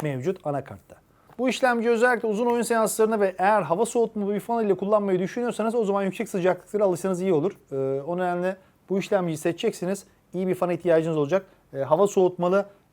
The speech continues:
e, bir fan yerine sıvı soğutmalı bir C P U soğutucusunu tavsiye ederim ki,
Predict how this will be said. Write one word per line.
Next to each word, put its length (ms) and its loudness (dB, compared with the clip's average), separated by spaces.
e, 160 -6
bir 100 -2
fan 180 2
yerine 360 0
sıvı 240 0
soğutmalı 420 -2
bir 60 -6
C 200 -6
P 100 -6
U 40 -2
soğutucusunu 520 -4
tavsiye 400 0
ederim 240 -2
ki, 180 -2